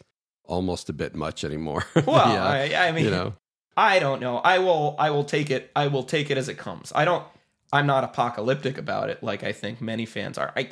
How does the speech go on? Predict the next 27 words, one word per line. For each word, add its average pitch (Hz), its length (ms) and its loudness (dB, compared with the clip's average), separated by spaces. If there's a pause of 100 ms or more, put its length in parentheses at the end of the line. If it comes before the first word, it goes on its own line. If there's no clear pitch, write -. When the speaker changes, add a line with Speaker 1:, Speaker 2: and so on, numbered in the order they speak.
(140)
Speaker 2:
I 139 80 2
wish, 127 360 -2 (380)
the 160 140 2
only 196 200 4
thing 147 220 0
I 120 80 -2
wish 117 440 -8 (180)
more 131 240 0
than 113 160 -4
anything 110 320 -6
is 107 140 -8
that 101 280 -6
we 117 140 -8
had 113 160 -2
a 113 40 -8
limit 117 280 -8
on 117 160 -10
the 113 80 -8
amount 104 220 -8
of - 60 -18
commercial - 380 -10
time - 240 -8
that - 140 -10
could 147 80 -12
be - 100 -8
injected - 400 -8
into - 380 -10